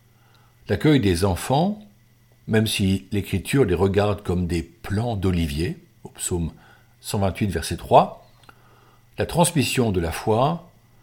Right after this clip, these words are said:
le foyer familial vécu comme église domestique, tout cela n'ôte pas les difficultés du quotidien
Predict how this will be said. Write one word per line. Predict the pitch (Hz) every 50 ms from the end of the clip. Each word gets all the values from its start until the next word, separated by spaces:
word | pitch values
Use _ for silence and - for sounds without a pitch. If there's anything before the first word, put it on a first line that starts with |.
| _ _ _ _ _ _ _
le | - 104
foyer | 90 - - 117 107 101 107 110 98 90
familial | - - - 127 113 110 107 107 107 95 90
vécu | 90 104 110 104 120 120 113
comme | - - 95 90 90 82 87 - - _ _ _ _ _ _ _
église | - 113 98 90 98 101 101 92
domestique, | 85 92 87 90 90 - - - - 180 196 196 - - - _ _ _ _ _ _ _ - - _ _ _ _ _ - -
tout | - - 220
cela | 170 - 143 131 135 139 135 160
n'ôte | 123 120 165 196 190 - -
pas | - - - 110 131 180 190 - - -
les | 123 117
difficultés | 120 120 127 131 123 104 104 98 101 156 143
du | 123 107
quotidien | 104 - 139 123 - - 87 80 78 82 82 117 156